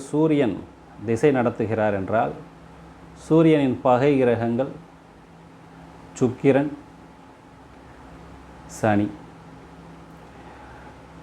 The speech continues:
ஆகவே இவர்களுடைய சேர்க்கையோ பார்வையோ சூரியனுக்கு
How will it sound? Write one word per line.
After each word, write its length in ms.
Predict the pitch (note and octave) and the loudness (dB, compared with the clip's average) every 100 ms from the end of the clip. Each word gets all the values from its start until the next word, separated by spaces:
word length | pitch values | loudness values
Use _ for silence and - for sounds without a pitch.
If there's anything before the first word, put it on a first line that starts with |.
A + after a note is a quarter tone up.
| - - B2 | -18 0 2
ஆகவே 220 | C#3 F3+ D#3 C3+ | 4 4 4 4
இவர்களுடைய 560 | D#3+ E3 E3 D3 C#3+ A#2 F#2+ - - - - - - - - - - - - - - - - - - - - - - - | 4 4 2 2 2 2 2 -2 -10 -20 -20 -20 -20 -20 -20 -20 -20 -20 -20 -20 -20 -20 -20 -20 -20 -20 -20 -20 -16 2
சேர்க்கையோ 560 | D3 D3+ C#3+ C3+ C3+ D3+ D3+ | 4 6 4 2 4 2 4
பார்வையோ 460 | B2 B2+ B2+ B2+ C#3+ C#3+ | 4 6 4 2 0 -2
சூரியனுக்கு 600 | - D3 C#3 B2+ A#2 - | -4 0 0 0 -2 -4